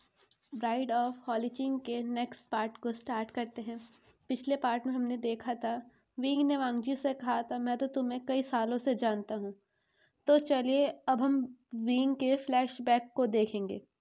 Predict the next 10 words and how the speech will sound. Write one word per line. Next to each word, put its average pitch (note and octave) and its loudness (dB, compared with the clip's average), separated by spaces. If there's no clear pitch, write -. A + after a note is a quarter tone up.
विंग C#4 0
ने C#4+ -2
आगे B3 0
बताना B3 -2
शुरू A#3 -4
किया। A3+ -4
फ्लैशबैक - -4
स्टार्ट A3+ 2
होता G3 -6
है। F3+ -12